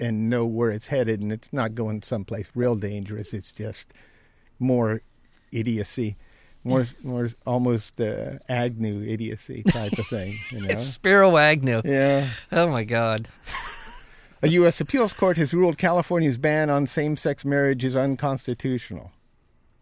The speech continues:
Speaker 1: The ban is unconstitutional. So we're back, we're back there again.
Speaker 2: So, so
Speaker 1: Yeah.
Speaker 2: now it'll be appealed either to the full circuit, the full s-,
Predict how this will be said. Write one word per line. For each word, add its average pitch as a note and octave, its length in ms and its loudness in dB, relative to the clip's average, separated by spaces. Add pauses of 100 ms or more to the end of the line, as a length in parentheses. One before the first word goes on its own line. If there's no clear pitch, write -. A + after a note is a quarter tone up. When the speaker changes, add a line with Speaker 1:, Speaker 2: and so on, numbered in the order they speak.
(800)
Speaker 1:
The B2+ 80 -2
ban A2+ 400 2
is A#2 120 -2
unconstitutional. A2+ 920 -2
So D#3+ 160 -2
we're C3 120 4
back, B2 380 2 (360)
we're C3+ 100 -4
back C3+ 260 2
there C#3+ 280 4
again. G#2+ 340 -2 (140)
Speaker 2:
So, C3+ 380 2
so D3 140 -4
Speaker 1:
Yeah. C3 100 4
Speaker 2:
now D#3 200 4
it'll D#3 120 0
be D#3+ 140 2
appealed C3+ 680 -2 (320)
either C3+ 260 -4
to B2 260 -4
the A#2+ 140 -2
full E3+ 320 -4
circuit, - 480 -4 (160)
the - 100 -10
full - 460 -6
s-, - 160 -6